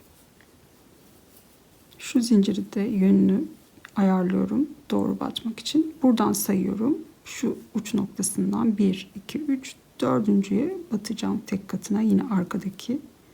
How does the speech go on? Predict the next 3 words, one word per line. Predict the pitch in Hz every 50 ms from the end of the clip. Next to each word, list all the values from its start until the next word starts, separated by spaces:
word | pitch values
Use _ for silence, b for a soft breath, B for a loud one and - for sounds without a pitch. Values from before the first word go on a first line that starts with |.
| b b b b b b b - _ _ _ _ _ _ _ _ -
başlamak | 208 - 196 - - - 208 190 190 196 190
için | - - - - - 196 185 208 262 311 311 - - - - _ _ _ _ _ _ _ _ _ - 233 202 185
yeni | 196 190 185 185 185 185 190